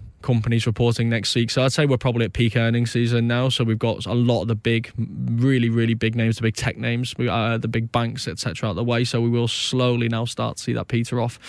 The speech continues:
Um, but I'd say it's probably been a bit of a mixed earnings season so far, slightly ahead of expectations, but very much still in an earnings recession. Uh, the last figures I saw were, I think, around minus three percent earnings growth for this current quarter. Uh, so that's the third consecutive quarter of year-on-year earnings decline.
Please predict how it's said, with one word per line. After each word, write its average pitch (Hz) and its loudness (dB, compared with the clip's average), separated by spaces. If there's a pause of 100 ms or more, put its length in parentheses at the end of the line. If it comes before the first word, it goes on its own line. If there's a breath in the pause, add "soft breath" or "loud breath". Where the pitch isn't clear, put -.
(340 loud breath)
Um, 120 2
but 120 2
I'd 123 0
say 190 0
it's 175 0
probably 170 -2
been 170 0
a 135 2
bit 123 2
of 113 2
a 107 0
mixed 110 0
earnings 113 0
season 113 0
so 110 0
far, 113 0
slightly 139 0
ahead 120 4
of 113 2
expectations, 110 -2
but 101 -2
very 113 0
much 113 -2
still 113 -2
in 110 0
an 107 2
earnings 110 0
recession. 110 0 (340 loud breath)
Uh, 110 2
the 110 2
last 107 0
figures 107 -2
I - -6
saw 107 0
were, 107 2
I 104 0
think, 110 -4
around 107 2
minus 110 2
three 107 0
percent 110 -2 (200)
earnings 107 2
growth 110 -2
for - -4
this 104 0
current 104 -2
quarter. 110 -2 (360 loud breath)
Uh, 110 0
so 110 -2
that's 107 -2
the 117 -4
third 107 0
consecutive 107 -4
quarter 107 -2
of 104 -2
year-on-year 110 0
earnings 110 -2
decline. 143 2